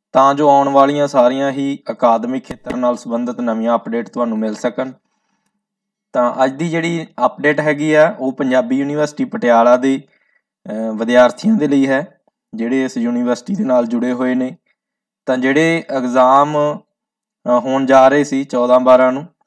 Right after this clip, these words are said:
ਮਤਲਬ ਕੱਲ੍ਹ ਤੋਂ ਜਿਹੜੇ ਸ਼ੁਰੂ ਹੋਣੇ ਸੀ, ਉਹ ਹਾਲ ਦੀ ਘੜੀ ਦੇ ਵਿੱਚ ਮੁਲਤਵੀ ਕਰ ਦਿੱਤੀਆਂ ਗਈਆਂ ਨੇ ਪ੍ਰੀਖਿਆਵਾਂ ਸਾਰੀਆਂ ਹੀ।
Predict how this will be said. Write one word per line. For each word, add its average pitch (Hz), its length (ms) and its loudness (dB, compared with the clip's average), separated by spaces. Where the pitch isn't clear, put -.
ਮਤਲਬ 120 280 -2
ਕੱਲ੍ਹ 127 260 4
ਤੋਂ 147 140 0
ਜਿਹੜੇ 143 180 0
ਸ਼ੁਰੂ 135 280 -2
ਹੋਣੇ 127 280 -2
ਸੀ, 131 240 -6
ਉਹ 143 120 -2
ਹਾਲ 135 280 6
ਦੀ 151 180 -4
ਘੜੀ 151 180 2
ਦੇ 139 80 0
ਵਿੱਚ 135 240 -4
ਮੁਲਤਵੀ 131 520 0
ਕਰ 123 180 2
ਦਿੱਤੀਆਂ 120 460 -6
ਗਈਆਂ 120 280 -2
ਨੇ 131 100 -4
ਪ੍ਰੀਖਿਆਵਾਂ 117 540 -6
ਸਾਰੀਆਂ 113 480 -2
ਹੀ। 135 160 -10